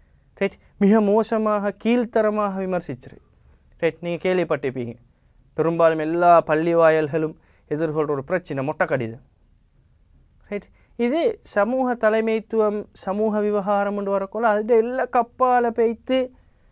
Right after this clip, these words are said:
அஹ், தாக்கம் செலுத்துற ஒரு, ஒரு ஒழுக்க கோளாறு,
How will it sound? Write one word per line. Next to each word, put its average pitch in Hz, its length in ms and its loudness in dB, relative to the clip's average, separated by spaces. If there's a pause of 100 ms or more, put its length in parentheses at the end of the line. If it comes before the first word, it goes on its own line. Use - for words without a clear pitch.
(160)
அஹ், 208 220 4
தாக்கம் 208 400 2
செலுத்துற 214 380 -2
ஒரு, 208 180 2
ஒரு 202 280 4
ஒழுக்க 202 380 2
கோளாறு, 185 480 -8